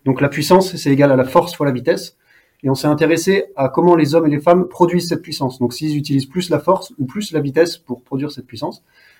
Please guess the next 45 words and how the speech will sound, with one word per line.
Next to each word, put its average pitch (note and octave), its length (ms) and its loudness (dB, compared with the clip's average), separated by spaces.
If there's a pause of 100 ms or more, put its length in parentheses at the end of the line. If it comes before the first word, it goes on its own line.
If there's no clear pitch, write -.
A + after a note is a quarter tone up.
(120)
Donc, C3+ 160 -2
on D#3 60 4
a D#3+ 80 4
montré F#3 320 6
que F3 80 0
les, C3+ 340 2 (120)
que C#3+ 100 -2
les C3 240 4
hommes D#3 300 6 (400)
étaient B2+ 180 0
plus F#3 220 0
forts, - 440 2 (680)
plus A3+ 140 -2
rapides F3+ 500 0 (200)
et B2 80 0
plus D3 160 -4
puissants. D#3+ 460 -4 (340)
Mais C3+ 100 0
par D#3+ 140 2
contre, G#3 180 0
pour C#3+ 100 -2
produire F#3+ 320 2
la F3 80 4
puissance, F3 540 -2 (140)
ils C#3 160 0
utilisent E3+ 520 -4
de C3+ 120 0
même F3+ 160 6
façon F#3 440 2 (180)
la C3+ 100 0
force E3+ 320 0
et E3 60 0
la D3+ 80 4
vitesse D3 280 0
que - 80 -2
les C#3 100 2
femmes. G#2+ 300 -2 (580)
Et A#2+ 80 0
ça, D3+ 120 -4
c'est D3 140 -6
plutôt C3+ 220 -2
intéressant D3 500 2
et D3 40 2
c'est B2+ 140 -4
plutôt, B2 640 -4